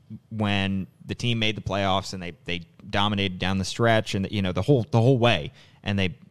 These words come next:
clinched in mid-September, and they had a very clear need of the bullpen, and they did have Strasburg miss some games here, Scherzer missed some games there, but they pieced it together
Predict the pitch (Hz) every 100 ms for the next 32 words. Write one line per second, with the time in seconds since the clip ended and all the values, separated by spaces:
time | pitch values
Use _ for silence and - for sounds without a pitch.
0 | - - 123 110 - 104 95 113 107 107
1 | - 104 98 92 - _ _ _ _ 110
2 | 113 117 120 113 110 - - 101 107 98
3 | 131 147 - 151 139 135 131 113 101 -
4 | 147 175 185 175 175 180 - - _ 117
5 | 113 110 107 107 107 - 101 139 160 160
6 | 147 135 - - 117 110 110 - 107 98
7 | 104 107 92 92 92 - 175 175 170 -
8 | 110 101 98 92 - 92 92 95 95 127
9 | 151 147 147 - - - - 123 117 104
10 | 180 185 - 147 120 110 175 139 120 117